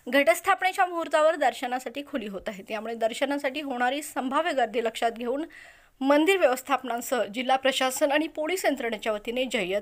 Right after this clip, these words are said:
तयारी करण्यात आली आहे. कोरोनाच्या तिसऱ्या लाटेचा इशारा देण्यात आल्याने सुरक्षिततेच्या उपाययोजनांची काटेकोर अंमलबजावणी करण्यात आली आहे.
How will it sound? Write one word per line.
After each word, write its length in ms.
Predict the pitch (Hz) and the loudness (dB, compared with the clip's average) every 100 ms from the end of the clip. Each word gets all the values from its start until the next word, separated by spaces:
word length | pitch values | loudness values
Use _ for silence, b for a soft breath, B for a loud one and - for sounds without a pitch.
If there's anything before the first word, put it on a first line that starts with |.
| 202 | 0
तयारी 200 | 233 180 | 0 0
करण्यात 360 | 170 175 170 185 | -4 -8 -8 -12
आली 120 | 208 | -10
आहे. 160 | 202 - B B B B - | -12 -14 B B B B 4
कोरोनाच्या 400 | 294 302 294 311 | 6 6 4 0
तिसऱ्या 240 | 311 311 311 | 2 2 4
लाटेचा 380 | 277 294 302 | 4 0 -2
इशारा 300 | 285 285 285 | -2 2 2
देण्यात 320 | 277 262 269 269 | 2 0 -2 -2
आल्याने 300 | 277 285 330 | -2 -2 -4
सुरक्षिततेच्या 840 | 330 233 - 269 247 233 233 233 | -4 -4 -4 -6 -6 -4 -4 -4
उपाययोजनांची 520 | 214 208 208 214 269 | -2 -4 -4 -12 -12
काटेकोर 460 | 254 214 226 226 196 | -2 -2 -2 -6 -8
अंमलबजावणी 560 | 190 180 202 190 202 | -8 -12 -8 -8 -8
करण्यात 460 | 233 - 180 185 - | -4 -4 -4 -10 -8
आली 180 | 196 185 | -6 -4
आहे. 280 | 170 170 | -6 -10